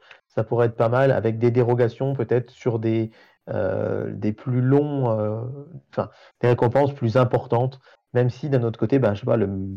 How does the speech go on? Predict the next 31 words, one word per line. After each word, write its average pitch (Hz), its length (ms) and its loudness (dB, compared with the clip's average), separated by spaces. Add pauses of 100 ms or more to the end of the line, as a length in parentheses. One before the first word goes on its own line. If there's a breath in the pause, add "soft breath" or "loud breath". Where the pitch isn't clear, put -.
(140)
le 95 140 -6
meilleur 107 480 0
court-métrage, 107 580 -2
par 107 100 -4
exemple, 110 440 -2
vu 107 160 -4
qu'on 120 160 -4
le 104 60 -2
connaît 110 280 0
pas, 117 320 2 (280 loud breath)
qu'on 123 100 0
connaît 117 220 0
peu 135 160 0
son 127 160 0
réalisateur, 113 480 2
ben, 117 80 0
ce 113 140 -8
serait 107 120 -4
bien 113 140 0
aussi 110 200 -4
qu'il 110 120 -4
ait 104 40 0
un 98 60 -4
peu 101 120 -4
plus 127 200 -8
la 113 60 -8
parole. 107 300 -6 (400 loud breath)
Donc, 117 160 -2
c'est 123 160 4
assez, 117 400 2
euh, 107 140 -2